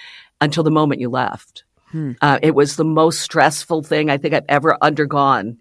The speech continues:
Speaker 1: even more stressful than waiting for your editor's notes on your new novel.
Speaker 2: <laughs> Well, so I wondered when I read what you'd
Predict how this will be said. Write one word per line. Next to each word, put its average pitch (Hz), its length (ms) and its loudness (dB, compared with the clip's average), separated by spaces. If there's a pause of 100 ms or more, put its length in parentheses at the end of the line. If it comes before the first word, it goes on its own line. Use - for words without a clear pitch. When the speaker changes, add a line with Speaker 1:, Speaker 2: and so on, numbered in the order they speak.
Speaker 1:
even 156 380 -2
more 151 200 2
stressful 151 380 -2
than 135 160 -2
waiting 139 300 0
for 139 120 -8
your 123 120 -2
editor's 127 440 -6
notes 131 280 -4
on 123 100 -4
your 120 80 -4
new 127 180 -2
novel. 117 540 -4
Speaker 2:
<laughs> 170 60 -2 (1200)
Well, 226 240 0
so 247 260 0
I 254 120 2
wondered 269 560 0
when 143 200 -2
I 143 120 -2
read 143 460 -2
what 139 200 -6
you'd 131 440 -6